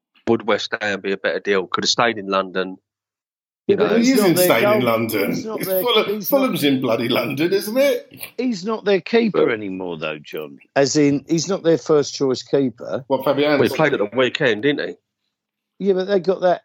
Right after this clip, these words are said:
Speaker 2: Is it Areola? They signed him from, they had him on loan last season, and then they've signed him now from P S G, about eight million.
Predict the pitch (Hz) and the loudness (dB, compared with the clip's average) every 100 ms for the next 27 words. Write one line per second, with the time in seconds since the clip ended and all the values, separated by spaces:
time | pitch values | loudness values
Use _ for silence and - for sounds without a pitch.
0 | _ - 160 160 160 170 175 180 180 190 | _ -8 -4 -2 0 2 2 4 2 0
1 | 190 220 196 _ _ _ _ _ _ _ | -2 -6 -8 _ _ _ _ _ _ _
2 | _ _ _ _ 156 160 - 214 202 165 | _ _ _ _ -6 -6 -2 -2 -2 -2
3 | 131 120 135 131 - 160 196 202 190 180 | -4 -6 -6 -8 0 2 4 2 2 0
4 | 165 165 160 151 151 147 135 - 95 95 | 2 2 2 0 0 0 -2 -6 -8 -6
5 | 117 131 147 139 151 151 151 - 151 151 | -6 -6 -6 -6 -2 -2 -2 0 0 0
6 | - 180 170 147 127 110 110 117 131 - | -2 0 0 0 -2 -2 -2 -2 -4 -2
7 | 143 139 - 156 143 139 - 165 143 78 | -2 -2 -2 2 2 2 0 2 2 0
8 | - _ _ - 135 - 143 135 139 139 | -10 _ _ 0 2 4 2 2 -2 -2
9 | 113 78 | -2 -4